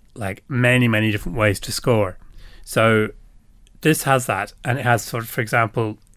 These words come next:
you have scoring by the way you lay down tiles. As you lay down tiles, you will have, all the rooms have doors, and you have to connect them up door by door. And as you connect a door,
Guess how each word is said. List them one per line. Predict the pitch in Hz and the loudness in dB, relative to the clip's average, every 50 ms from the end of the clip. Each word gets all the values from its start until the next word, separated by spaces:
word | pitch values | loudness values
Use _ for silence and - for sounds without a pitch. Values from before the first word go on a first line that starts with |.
| _ _ | _ _
you | - 143 120 117 | -6 -2 0 4
have | 139 143 139 127 - - _ _ | 4 4 4 2 0 -8 _ _
scoring | - - - - 165 151 147 143 127 123 | -12 -12 -4 0 2 2 4 2 2 2
by | 123 120 | 0 0
the | 117 113 110 | 0 0 -2
way | 117 117 | -2 0
you | 120 117 113 107 | 0 0 0 0
lay | 107 107 110 | 2 0 0
down | 110 110 101 101 98 | 2 0 0 0 0
tiles. | - - 113 101 95 90 90 - - - - - - - - - - - - | 0 0 2 2 0 -2 -6 -10 -16 -20 -20 -16 -14 -14 -12 -12 -12 -2 0
As | 131 143 190 | 0 2 2
you | 196 | 2
lay | 147 135 131 | 2 2 2
down | 127 131 120 117 113 | 2 2 2 2 2
tiles, | - 127 113 104 107 104 104 107 - - - - - - - - - - - - - - - - _ _ - _ _ _ - - - | 2 2 2 2 2 0 0 -2 -6 -12 -18 -20 -20 -20 -20 -20 -20 -20 -20 -20 -20 -20 -20 -20 _ _ -20 _ _ _ -20 -8 -2
you | 151 135 123 | 2 2 4
will | 120 120 117 110 | 4 4 4 4
have, | 123 127 123 - - 262 214 226 | 2 2 0 -2 -6 -8 -8 -4
all | 208 151 151 | 0 2 2
the | 151 143 | 4 4
rooms | 135 131 120 120 - | 4 2 2 0 -2
have | 120 - - - | -4 -6 -2 0
doors, | 135 123 117 113 101 92 92 104 | 0 2 2 2 0 -2 -2 -4
and | 101 104 | -4 -2
you | 107 | -4
have | 117 - | -4 -6
to | - - | -8 -10
connect | - - 139 - - | -4 -4 -4 -2 -2
them | - 120 | -2 -2
up | 113 - - _ | -2 -2 -4 _
door | - 135 120 117 110 | -4 -2 0 0 0
by | 113 104 98 | 0 0 0
door. | - 113 107 98 92 - - - - - - - - - - - - - - - | 0 0 -2 -2 -2 -4 -10 -18 -20 -20 -20 -20 -20 -18 -16 -16 -16 -16 -6 0
And | - 123 113 113 110 110 113 - - | 4 6 6 6 6 4 2 2 2
as | 151 185 180 - | 2 2 2 0
you | 202 | -4
connect | - - 147 143 131 - - | -4 -2 -2 -2 -2 -4 -6
a | 107 | -4
door, | 104 120 107 104 104 104 101 | -2 -2 0 0 0 0 -2